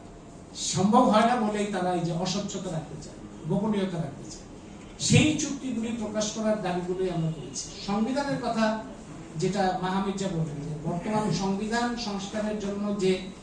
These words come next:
প্রস্তাব করা হয়েছে, সেখানে বলা হয়েছে যে এই সমস্ত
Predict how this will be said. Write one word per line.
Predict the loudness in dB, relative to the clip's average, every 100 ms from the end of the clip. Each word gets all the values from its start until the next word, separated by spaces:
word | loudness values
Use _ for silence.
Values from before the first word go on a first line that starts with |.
| -16 -6
প্রস্তাব | -2 2 2 4
করা | 4 6
হয়েছে, | 6 4 0 -6 -10 -16 -18 -12 -4
সেখানে | 2 2 4
বলা | 4 6 6
হয়েছে | 4 0 0
যে |
এই | 0 0 0
সমস্ত | 0 0 0